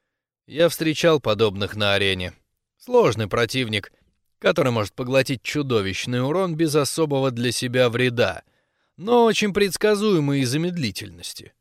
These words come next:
А медлительный он из-за массивности. По кодексу крепаки — кремниевая форма жизни. «Homo Shan Yun, это оверкилл»,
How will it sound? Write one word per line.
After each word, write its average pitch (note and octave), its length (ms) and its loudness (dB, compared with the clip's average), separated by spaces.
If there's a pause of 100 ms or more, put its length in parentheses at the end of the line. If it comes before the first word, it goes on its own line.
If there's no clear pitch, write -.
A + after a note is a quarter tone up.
(380)
А C3 180 -2
медлительный F3+ 760 -2
он F3+ 320 0 (120)
из-за C#3+ 360 -4
массивности. G2 880 -6 (640)
По G#2+ 160 2
кодексу D3 640 0
крепаки — B2+ 800 -2
кремниевая B2+ 840 0
форма A#2 440 0
жизни. F2+ 520 -6 (760)
«Homo E3+ 340 2
Shan F3 320 2
Yun, F3 560 2 (240)
это D3+ 800 2
оверкилл», D#3+ 1200 0